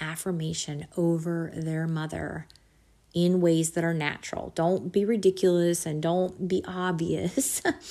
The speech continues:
<laughs> but say things like, "You have such a good mama. Your mama loves you so much." Now,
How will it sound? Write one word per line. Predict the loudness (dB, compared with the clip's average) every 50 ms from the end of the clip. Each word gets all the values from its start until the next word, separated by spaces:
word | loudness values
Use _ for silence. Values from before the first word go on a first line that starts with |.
| -14 -14
<laughs> | -14 -16 -18 -18 -20 -20 -20 -8 _
but | -2 0 2
say | 4 6 8 8 8
things | 6 4 2 0 0 0
like, | -2 -2 -2 2
"You | 2 2 2
have | 2 -2 -8 -6
such | -4 -2 0 0 2 2 0 0 0 -2 -2 -2 -2 -2 -6 -12 _ _ -20 -20 _ -2
a | 0
good | 2 2 2 2 2
mama. | 0 -2 -2 -4 -6 -6 -8 -10 -12 -14 -18 _ _ _ _
Your | 2 4 4
mama | 6 4 4 4 2 2
loves | 2 0 0 0 -2 -2
you | -2 -2
so | -2 -2 -2 -2 0 0
much." | 0 -2 -4 -6 -10 -10 -6 -6 -6 -6 -8 -14 -20 -20 -20 -16 _ 0
Now, | 4 6 8 8 8 8 6 4 0